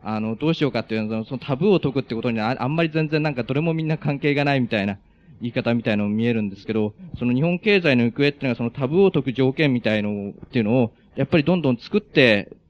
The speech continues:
きてるのかどうかみたいなことなんですけど、それは要するに、あの、吉本さんがあの、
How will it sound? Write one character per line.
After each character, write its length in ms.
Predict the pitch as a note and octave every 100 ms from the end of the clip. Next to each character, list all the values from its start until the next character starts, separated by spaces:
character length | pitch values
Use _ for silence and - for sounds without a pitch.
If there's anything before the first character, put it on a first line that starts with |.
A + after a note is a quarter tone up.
| _ -
き 100 | -
て 120 | E3
る 60 |
の 100 | B2+
か 140 | G#2+ A2+
ど 100 | A#2+
う 60 |
か 140 | A2+ G#2+
み 100 | G#2
た 140 | G2
い 60 | F#2+
な 160 | F#2 - _ _
こ 80 | -
と 100 | A#2
な 100 | G#2+
ん 80 | G2
で 60 |
す 60 | -
け 80 | A2+
ど、 80 | G#2+
そ 100 | D3
れ 100 | D3+
は 80 |
要 100 | D#3
す 80 | D#3+
る 60 | E3+
に、 160 | B2 - -
あ 80 | A2+
の、 120 | A#2+
吉 140 | B2+ E3+
本 160 | D#3+
さ 140 | - A#2
ん 40 |
が 100 | A2
あ 60 | G#2+
の、 220 | G#2+ A2